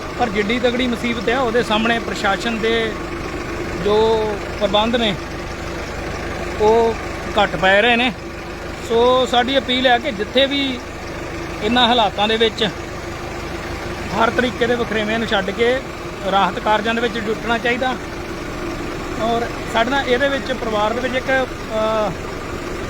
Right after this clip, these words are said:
ਮਰੀਜ਼ ਵੀ ਸਨ, ਆਪਣਾ ਜਿਹੜੇ ਕਾਫੀ ਬਹੁਤ, ਅਹ, ਕ੍ਰਿਟੀਕਲੀ ਬਿਮਾਰ ਨੇ, ਯਾਨੀ ਕਿ ਉੱਠ ਵੀ ਨਹੀਂ ਸਕਦੇ, ਉਹ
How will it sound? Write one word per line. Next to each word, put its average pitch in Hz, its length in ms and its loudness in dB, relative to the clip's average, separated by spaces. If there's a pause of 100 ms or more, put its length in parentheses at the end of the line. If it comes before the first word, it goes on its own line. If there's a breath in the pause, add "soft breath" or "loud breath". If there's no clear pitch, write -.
ਮਰੀਜ਼ 220 380 2
ਵੀ 285 160 0
ਸਨ, 240 240 -4 (720)
ਆਪਣਾ 220 360 -4
ਜਿਹੜੇ 226 220 -2 (140)
ਕਾਫੀ 240 360 2 (440)
ਬਹੁਤ, 247 240 0
ਅਹ, 220 680 -4 (760)
ਕ੍ਰਿਟੀਕਲੀ 262 600 0
ਬਿਮਾਰ 196 500 -2
ਨੇ, 208 200 -2 (800)
ਯਾਨੀ 220 180 2
ਕਿ 240 80 2
ਉੱਠ 233 200 2
ਵੀ 247 100 2
ਨਹੀਂ 285 120 4
ਸਕਦੇ, 262 440 2 (760)
ਉਹ 233 120 0